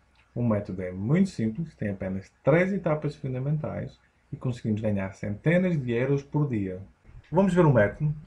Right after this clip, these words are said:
e verás que qualquer pessoa pode facilmente utilizá-lo. Aproveita este novo tipo de negociação conhecido como opções binárias. Opções binárias significa que escolhes um ativo, como prata,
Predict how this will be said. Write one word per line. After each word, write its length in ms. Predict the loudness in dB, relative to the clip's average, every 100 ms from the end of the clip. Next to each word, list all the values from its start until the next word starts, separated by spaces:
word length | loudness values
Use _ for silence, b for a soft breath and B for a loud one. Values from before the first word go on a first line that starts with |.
| -8
e 80 |
verás 380 | 2 6 6 6
que 80 | -2
qualquer 360 | 4 4 4 0
pessoa 400 | -2 2 2 2 0
pode 340 | 8 8 8 -2
facilmente 580 | _ 4 4 2 2 -2
utilizá-lo. 500 | -4 -4 -4 -6 -10 -20 _ _ _ b b b -4
Aproveita 420 | 0 2 2 2
este 220 | 0 0
novo 260 | 2 2 0
tipo 360 | -6 -4 -6
de 180 | -4 -2
negociação 840 | 0 0 -2 -4 -10 -6 -6 -8 b b _
conhecido 440 | 4 4 4 -4 -4
como 260 | -6 -6 -4
opções 480 | -6 -4 -4 -2
binárias. 640 | 0 2 2 0 -4 -10 -16 _ _ b b _
Opções 420 | -12 -8 -8 -4
binárias 580 | -2 -2 -2 -4 -10 -12 b b b
significa 540 | -8 -4 -2 -4 -4 -8
que 120 | -10
escolhes 440 | -6 -4 -4 0
um 180 | 2 4
ativo, 560 | 0 -2 -8 -6 -6 -6
como 220 | -4 -4
prata, 500 | -2 -2 -2 -6 -10